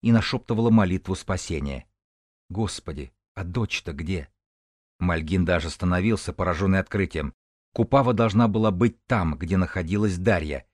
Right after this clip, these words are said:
но и присутствия дочери он не чувствовал нигде на земле. Ландсберг жил в старинном коттедже, стилизованном под древний замок, охраняемым роботами и собаками. Жил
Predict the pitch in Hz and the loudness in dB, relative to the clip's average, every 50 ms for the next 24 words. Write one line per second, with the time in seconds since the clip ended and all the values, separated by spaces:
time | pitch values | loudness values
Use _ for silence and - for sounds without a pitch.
0 | _ _ _ - - 92 104 107 104 104 101 92 78 - _ _ _ _ _ - | _ _ _ -2 2 6 6 8 8 8 6 4 2 -2 _ _ _ _ _ -8
1 | - 98 - - 87 85 - - 107 101 - - - - 85 80 78 80 113 117 | -8 -8 -6 -6 -6 -6 -6 -4 -6 -6 -6 -6 -10 -8 -8 -8 -6 -4 -2 -2
2 | 110 - - 110 113 110 - - 95 92 87 87 90 90 - - - 85 78 - | -2 0 0 0 0 0 -2 -4 -4 -2 0 0 0 0 -2 -4 -8 -8 -8 -8
3 | - 92 85 90 87 85 85 90 95 92 - 101 85 73 78 73 71 71 73 69 | -8 -6 -4 -2 -2 0 0 2 0 0 0 -2 -4 -4 -4 -6 -4 -6 -6 -6
4 | 71 80 80 78 71 69 65 62 - _ _ _ _ _ _ _ _ _ _ _ | -4 -4 -4 -4 -4 -6 -8 -10 -12 _ _ _ _ _ _ _ _ _ _ _
5 | _ _ _ _ _ _ _ _ _ _ _ _ _ _ - 107 104 117 143 160 | _ _ _ _ _ _ _ _ _ _ _ _ _ _ -4 -2 2 4 4 4
6 | 165 131 151 156 180 160 120 107 98 101 131 143 127 - - - 120 101 90 92 | 4 4 6 4 4 6 4 2 2 4 4 2 2 -2 -4 -2 0 2 2 4
7 | 107 123 127 123 113 - 117 113 - - 95 85 76 71 85 73 - _ _ _ | 4 6 4 4 2 0 -2 -4 -2 -2 -2 -2 -2 -4 -6 -6 -8 _ _ _
8 | _ _ - - - - - 101 92 90 80 78 107 101 104 104 107 107 98 - | _ _ -18 -18 -10 -4 -2 -2 -2 -2 -2 0 0 2 4 6 6 6 4 2
9 | - 92 80 76 73 85 95 95 85 85 80 71 71 92 104 113 120 123 110 - | 0 -4 -2 -2 -2 -2 0 0 0 0 -2 -2 0 2 4 4 4 4 2 -2
10 | _ _ _ _ - - 123 - - 120 123 110 92 90 87 87 87 87 82 78 | _ _ _ _ -8 -8 -6 -4 -2 0 2 4 4 2 2 0 0 0 0 0
11 | 76 90 92 85 90 - - 90 92 92 - - - - - 87 71 69 69 - | 0 0 0 -2 -2 -2 0 0 0 0 -2 -4 -10 -8 -6 -6 -4 -4 -4 -6
12 | - 71 69 67 67 - _ _ _ _ _ _ _ - 80 82 76 80 95 107 | -6 -8 -10 -10 -12 -16 _ _ _ _ _ _ _ -12 -10 -8 -4 0 2 4
13 | 113 120 123 123 - | 4 4 2 0 -2